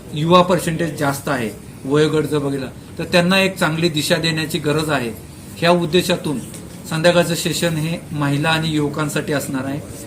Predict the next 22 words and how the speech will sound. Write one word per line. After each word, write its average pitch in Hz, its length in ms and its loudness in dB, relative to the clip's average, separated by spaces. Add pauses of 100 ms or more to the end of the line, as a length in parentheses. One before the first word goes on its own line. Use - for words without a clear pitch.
(140)
आणि 156 160 -2
त्याच्यावर 175 420 4
युवकांचे 165 460 0
प्रश्न, 165 460 -2 (240)
स्किल 175 260 4
डेव्हलपमेंट, 160 580 0 (500)
त्यांनी 160 360 2 (380)
प्रगतीसाठी 170 640 0
काय 160 260 0
गोष्टी 160 280 -2
करायला 156 240 -2
पाहिजेत, 151 300 -2 (500)
औद्योगिक, 160 440 2 (340)
औद्योगिक 170 380 4
क्षेत्रामध्ये 165 540 0
कोणते 170 420 2
त्यांना 170 360 0 (1200)
उपलब्ध 185 440 4
आहेत, 139 300 2
संधी 175 320 2
उपलब्ध 180 400 4
आहेत 131 180 0